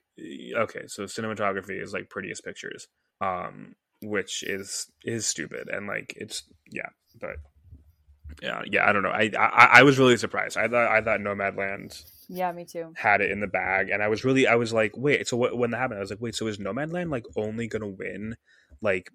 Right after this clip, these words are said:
Speaker 1: Best Picture and Best Director?" And then it won Best Actress, and I was like,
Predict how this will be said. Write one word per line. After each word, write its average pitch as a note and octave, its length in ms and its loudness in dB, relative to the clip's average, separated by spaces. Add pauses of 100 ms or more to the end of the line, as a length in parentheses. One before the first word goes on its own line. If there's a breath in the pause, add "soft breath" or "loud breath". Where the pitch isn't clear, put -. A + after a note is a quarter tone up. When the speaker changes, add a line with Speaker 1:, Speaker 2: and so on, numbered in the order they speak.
(140)
Speaker 1:
Best F#2+ 240 -2
Picture A2 500 -4
and G2 220 -4
Best G#2 240 -4
Director?" D3+ 640 -2 (540 soft breath)
And A2+ 100 -2
then G#2 140 -2
it G#2 80 -2
won F2+ 160 -4
Best - 200 -10
Actress, - 480 -8
and G2 80 -10
I F#2+ 60 -10
was G2+ 140 -12
like, - 200 -10